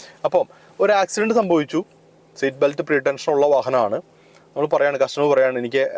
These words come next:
ആ, ഞാൻ സീറ്റ് ബെൽറ്റ് ഉപയോഗിച്ചായിരുന്നു, പക്ഷേ എനിക്ക് എന്നിട്ടും ഇഞ്ചുറി ഉണ്ടായി" എന്ന് പറഞ്ഞു കഴിഞ്ഞാൽ ഇത്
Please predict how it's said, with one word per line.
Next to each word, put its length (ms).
ആ, 20
ഞാൻ 120
സീറ്റ് 200
ബെൽറ്റ് 200
ഉപയോഗിച്ചായിരുന്നു, 400
പക്ഷേ 160
എനിക്ക് 200
എന്നിട്ടും 220
ഇഞ്ചുറി 360
ഉണ്ടായി" 260
എന്ന് 160
പറഞ്ഞു 180
കഴിഞ്ഞാൽ 240
ഇത് 80